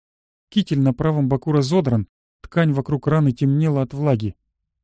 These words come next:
Не от крови. Нечаев заморгал. «Кажется». Пригляделся и тут же отпрянул от неподвижного американца.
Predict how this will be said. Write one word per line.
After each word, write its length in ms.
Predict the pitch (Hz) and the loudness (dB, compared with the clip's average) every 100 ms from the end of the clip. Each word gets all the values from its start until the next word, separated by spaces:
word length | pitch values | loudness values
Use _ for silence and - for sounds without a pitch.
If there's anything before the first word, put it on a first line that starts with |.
| _ _ | _ _
Не 180 | 120 120 | 0 0
от 140 | 147 | 0
крови. 480 | - 160 165 117 95 - _ _ _ _ _ _ _ _ _ _ _ | -6 -6 -4 -2 -6 -12 _ _ _ _ _ _ _ _ _ _ _
Нечаев 420 | 120 113 135 120 | -4 -4 -2 -2
заморгал. 560 | 107 113 120 117 107 87 _ _ _ _ | -2 0 0 0 -2 -4 _ _ _ _
«Кажется». 520 | - 165 147 - 98 - _ _ _ _ _ | -2 0 0 -2 -8 -10 _ _ _ _ _
Пригляделся 680 | 123 113 120 120 170 143 135 | -2 0 0 0 0 0 -2
и 60 | 123 | -4
тут 240 | - 156 | -4 -4
же 140 | 127 | 0
отпрянул 480 | 127 - 160 165 131 | -2 0 -2 0 0
от 140 | 120 147 | 0 -2
неподвижного 640 | 123 127 147 139 135 131 | -2 -2 0 0 0 0
американца. 680 | 139 147 - 139 113 117 | 0 -2 -2 0 0 -2